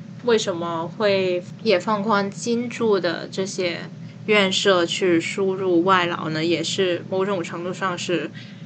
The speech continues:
解决不了人手的问题吧，特别是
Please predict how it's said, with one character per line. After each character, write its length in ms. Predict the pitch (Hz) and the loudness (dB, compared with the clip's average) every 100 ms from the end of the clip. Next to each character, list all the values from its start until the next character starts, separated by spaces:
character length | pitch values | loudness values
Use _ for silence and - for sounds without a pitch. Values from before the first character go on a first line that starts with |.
| - | -8
解 240 | - 190 175 | 4 6 6
决 220 | 190 185 | 4 2
不 160 | 208 | 6
了 240 | 202 175 - | 6 4 0
人 240 | - 165 | -4 -6
手 320 | 170 - - 156 | -4 -2 -4 -4
的 240 | - - - - | -10 -10 -12 -6
问 200 | 190 165 | -4 -4
题 200 | - 165 | -8 -14
吧， 280 | - 160 - - | -12 -12 -12 -14
特 160 | - 220 | -6 -2
别 180 | 196 190 | 0 0
是 420 | - 196 180 175 | 2 2 2 0